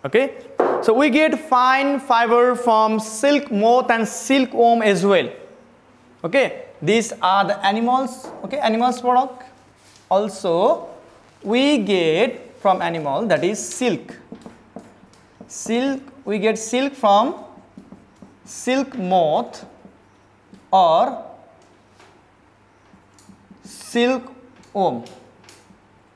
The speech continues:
Okay, silk moth or silkworm. Basically, silk is used to make sari, shawl or scarf.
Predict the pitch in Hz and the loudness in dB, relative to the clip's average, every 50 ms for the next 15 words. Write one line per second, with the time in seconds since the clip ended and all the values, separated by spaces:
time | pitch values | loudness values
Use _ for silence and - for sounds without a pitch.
0 | _ _ _ - _ _ _ _ _ _ - 156 165 254 262 254 - - - - | _ _ _ -20 _ _ _ _ _ _ -14 -8 -6 -6 -6 -6 -10 -20 -20 -20
1 | - - - - - - 247 262 277 269 - - 196 185 190 196 202 226 269 277 | -20 -20 -16 -10 -4 -2 0 0 0 -2 -6 -8 -6 -4 -2 -2 0 0 -2 -2
2 | - - - - 175 180 180 180 - - 180 156 - - 135 113 - - - - | -4 -8 -4 -2 -2 -2 -4 -6 -8 -8 -8 -8 -8 -8 -10 -10 -10 -14 -20 -20
3 | _ _ _ _ _ _ _ _ _ _ _ _ _ _ _ _ _ _ _ _ | _ _ _ _ _ _ _ _ _ _ _ _ _ _ _ _ _ _ _ _
4 | _ _ _ _ _ _ _ _ _ _ _ _ _ _ _ _ - _ _ _ | _ _ _ _ _ _ _ _ _ _ _ _ _ _ _ _ -20 _ _ _
5 | _ _ _ - - - - _ _ - 143 240 240 247 302 254 320 330 320 330 | _ _ _ -20 -20 -20 -20 _ _ 0 0 0 2 2 0 2 2 4 4 4
6 | 330 330 320 320 - - 277 269 294 311 320 330 320 - - - - 220 233 247 | 4 2 2 0 -2 -2 0 0 2 2 2 0 -2 -4 -10 -6 -2 0 0 2
7 | 262 262 214 185 156 165 208 262 302 294 - - 269 202 202 208 214 220 226 226 | 2 0 0 -2 0 0 2 2 2 0 0 -2 -2 0 0 2 2 2 2 0
8 | 220 226 - - - - - - - _ _ _ - - - 240 226 220 214 214 | -2 -6 -14 -18 -20 -20 -20 -20 -20 _ _ _ -10 -2 0 2 4 4 4 4
9 | 214 220 220 226 240 220 214 - - - - - - - 247 233 220 214 214 214 | 2 2 2 0 0 -2 -8 -14 -20 -20 -18 -14 -6 0 2 4 4 6 4 4
10 | 214 214 - - - - 170 165 160 - - - 185 156 95 90 117 | 2 0 -2 -2 0 0 0 0 -2 -8 -10 -4 -2 -2 -2 -2 -6